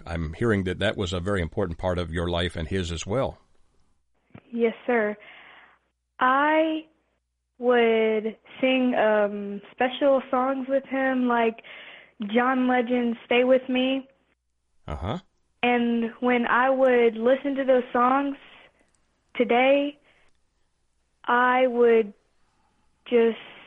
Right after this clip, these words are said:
Speaker 2: sing the song like he would sing it, and
Speaker 1: And
Speaker 2: it
Speaker 1: re-
Speaker 2: brings back really great mem-, memories.
Speaker 1: Yes, I, I remember, you know, my, my father, who was, uh, an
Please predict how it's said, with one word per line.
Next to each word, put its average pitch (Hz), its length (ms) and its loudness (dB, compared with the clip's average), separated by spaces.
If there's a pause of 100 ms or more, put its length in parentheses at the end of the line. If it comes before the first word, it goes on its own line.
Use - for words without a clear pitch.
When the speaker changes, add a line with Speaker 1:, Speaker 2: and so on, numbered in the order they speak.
(1200)
Speaker 2:
sing 262 240 0
the 262 100 4 (120)
song 254 480 2
like 240 200 2 (120)
he 262 80 0
would 262 220 2 (100)
sing 262 200 -2
it, 269 300 0 (380)
and 220 280 -8 (380)
Speaker 1:
And - 100 -2
Speaker 2:
it - 40 6
Speaker 1:
re- 202 100 6
Speaker 2:
brings 254 320 0
back 233 460 -2
really 240 760 2 (380)
great 226 380 0
mem-, 208 520 -4
memories. 202 560 0 (400)
Speaker 1:
Yes, 107 480 0
I, 101 100 -2
I 107 180 -2
remember, 107 500 -2
you 101 80 -2
know, 92 100 -2
my, 98 320 -2
my 98 360 -2
father, 85 440 -2
who 92 220 -4
was, 82 380 -6
uh, 76 260 -4 (420)
an - 280 -12